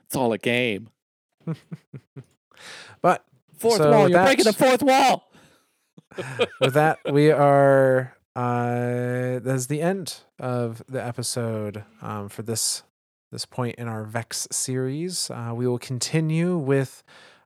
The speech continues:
Speaker 2: um, some readings on, some additional readings on what happens to Praedyth after this, and then,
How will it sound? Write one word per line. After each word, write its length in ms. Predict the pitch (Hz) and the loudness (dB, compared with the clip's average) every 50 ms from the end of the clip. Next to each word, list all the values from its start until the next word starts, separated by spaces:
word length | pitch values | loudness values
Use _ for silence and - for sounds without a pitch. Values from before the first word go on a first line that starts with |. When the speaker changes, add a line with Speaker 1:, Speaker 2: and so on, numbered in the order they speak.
| _ - | _ -14
Speaker 2:
um, 560 | 113 113 110 110 110 107 107 107 107 107 107 | -10 -10 -8 -8 -8 -10 -10 -12 -12 -12 -12
some 220 | - - 120 113 113 | -12 -12 -10 -8 -6
readings 460 | 120 127 123 131 131 127 123 113 - | -6 -4 -4 -4 -4 -6 -6 -6 -8
on, 680 | - - 117 117 117 117 117 113 113 113 113 113 110 - _ | -8 -6 -6 -6 -6 -6 -6 -8 -8 -10 -10 -12 -14 -14 _
some 180 | - - 117 117 | -12 -8 -6 -2
additional 340 | 110 143 143 - 147 143 131 | 0 0 0 0 0 0 0
readings 400 | 131 131 127 127 127 123 117 117 | 0 0 -2 -2 -2 -4 -4 -4
on 380 | 110 113 117 117 113 110 110 - | -4 -4 -6 -6 -8 -10 -10 -6
what 160 | - 113 - | -6 -6 -4
happens 400 | 120 127 123 - - 131 117 - | -4 -6 -6 -6 -8 -10 -10 -10
to 80 | - - | -12 -10
Praedyth 400 | - - 123 120 120 120 117 - | -6 -6 -4 -4 -4 -8 -8 -8
after 320 | 120 120 113 - - 110 | -10 -10 -10 -10 -8 -6
this, 420 | 107 131 170 190 - - - - - | -2 -2 -2 -2 -2 -6 -8 -8 -10
and 220 | - 131 120 117 117 | -10 -10 -10 -8 -8
then, 440 | 117 113 113 110 110 110 110 110 | -6 -6 -6 -6 -8 -10 -12 -14